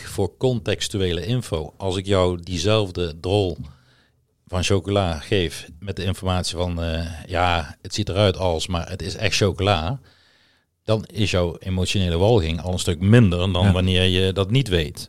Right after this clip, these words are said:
Speaker 2: Ja.
Speaker 1: En bovendien wordt er in de reactie rekening gehouden met kosten- en batenverhouding. Dus de energie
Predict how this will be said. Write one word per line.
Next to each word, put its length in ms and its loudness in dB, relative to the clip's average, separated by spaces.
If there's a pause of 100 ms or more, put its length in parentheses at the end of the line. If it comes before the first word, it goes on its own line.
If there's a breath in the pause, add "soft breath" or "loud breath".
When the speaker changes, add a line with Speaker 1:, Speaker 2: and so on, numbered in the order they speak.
Speaker 2:
Ja. 220 4 (880 soft breath)
Speaker 1:
En 120 0
bovendien 680 6
wordt 300 2
er 140 -4
in 100 2
de 60 4
reactie 460 6
rekening 500 6
gehouden 420 -2
met 140 -8
kosten- 380 0
en 160 -4
batenverhouding. 800 2
Dus 120 -2
de 120 -6
energie 680 2